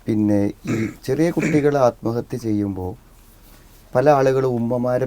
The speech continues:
പ്രതിയാക്കാറുണ്ട്. ഈ കുട്ടിയുടെ മരണശേഷം, ഏഹ്, ഈ ഉമ്മയുടെ അശ്രദ്ധയാണ് ആ കുട്ടിയുടെ മരണ കാരണം. സാധാരണ ഒരു കുട്ടി മരിച്ചാൽ ഏറ്റവും അധികം വേദനിക്കുന്ന ഒരാളാരായിരിക്കും? ഉമ്മയായിരിക്കും. ആ കുട്ടിക്കൊരു അപകടവും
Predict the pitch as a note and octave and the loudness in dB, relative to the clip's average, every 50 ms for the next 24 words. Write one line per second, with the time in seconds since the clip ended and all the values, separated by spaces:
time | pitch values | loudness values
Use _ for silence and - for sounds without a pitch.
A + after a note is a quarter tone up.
0 | - - A2 G2+ G2 G#2+ G2+ G2 F#2 - - A#2 A2+ A2+ - - - - - - | -4 -4 -6 -2 -2 -2 -2 -2 -6 -10 -12 -14 -16 -16 -18 -20 -20 -20 -20 -20
1 | - - - - - - - - - - - - - - - - - B2 - B2+ | -20 -20 -20 -20 -20 -20 -20 -20 -20 -20 -20 -20 -20 -20 -20 -14 -12 -12 -10 -10
2 | A2 - - C3+ C#3+ D3+ C#3+ B2+ A2+ A2 A2+ A#2+ A#2 A2+ A#2 A2+ A2 - - G#2+ | -12 -10 -6 -4 -2 -2 -2 -2 -4 -4 -6 -6 -6 -6 -6 -6 -8 -8 -10 -10
3 | G#2+ A2 - - - - - - - - - - - - - - - - - - | -12 -12 -14 -16 -20 -20 -20 -20 -20 -20 -20 -20 -20 -20 -20 -20 -20 -18 -8 -4
4 | G#2+ G#2+ G#2+ G#2+ G#2+ G#2+ G#2 G#2 G#2 - - - - C#3 C#3 C#3 D3 D#3 E3 E3+ | -4 -2 0 0 -2 0 -2 -2 -4 -6 -8 -8 -4 -2 -2 0 0 0 0 0
5 | F3 F3+ F#3+ F#3+ F#3+ F#3+ F3+ F3+ F#3 E3+ D#3+ - - - - - C3 B2+ A#2+ A#2 | 0 2 2 4 4 6 6 6 6 6 4 2 -8 -20 -14 -6 -2 0 0 0
6 | - - - B2 A#2+ A2 - B2 A#2 A2 G#2+ G#2 G2+ G2+ G#2+ A2+ - - - - | -2 -4 -2 -2 -2 -2 0 -2 0 0 0 -2 -2 -4 -8 -10 -12 -18 -20 -20
7 | - - - - - - - A2+ A2 - A#2 G#2 - A2+ A#2 A2 A2 G#2+ G#2+ G#2 | -20 -20 -20 -20 -16 -6 -4 -4 -2 -2 -6 -8 -4 -4 -2 -2 0 0 0 -2
8 | G#2 A2 A#2 G#2+ A2 G#2+ G#2 G2+ G#2 G#2 G#2+ G2+ G2+ - - - A#2+ A#2+ C3+ D3 | -2 -4 -4 -2 -2 -2 -2 -2 -4 -6 -6 -6 -8 -10 -12 -6 -4 -2 0 2
9 | D#3 D#3+ E3 E3+ E3 E3+ D#3+ E3+ D3 - - F3 F3+ E3+ D3+ C#3 C3+ - E3 D3+ | 2 2 2 2 2 2 2 2 0 0 2 2 6 6 6 4 6 4 4 6
10 | D3 C#3 B2+ - D#3+ D#3 D3+ D#3 D#3 D#3 C#3+ C3 B2 B2 A#2 C3 B2 C3 C3 - | 6 4 2 4 4 4 6 6 4 4 4 4 4 4 2 2 -4 -6 -4 -4
11 | D3 C#3+ C#3 C3+ C3+ B2+ B2 B2 A#2+ A#2 A#2 A2+ A2 A2 A2 - - A2+ A2+ - | -4 -4 -2 -2 -2 -2 -2 -4 -6 -6 -6 -8 -8 -8 -10 -14 -14 -18 -18 -18
12 | - - G2+ G2 G#2 B2 - - - - - - - - - - - - - - | -18 -14 -12 -10 -10 -10 -12 -14 -16 -16 -18 -20 -20 -20 -20 -20 -20 -20 -20 -20
13 | - - - - - - A2+ A#2+ - B2+ G#2+ - C#3+ C3+ D3 C#3 B2+ B2 - B2 | -20 -20 -20 -16 -6 -4 -4 -2 -2 -4 -4 -4 -4 0 2 2 2 2 4 4
14 | B2+ B2 C3+ C#3 C#3+ C#3+ C#3+ | 2 2 2 0 0 0 0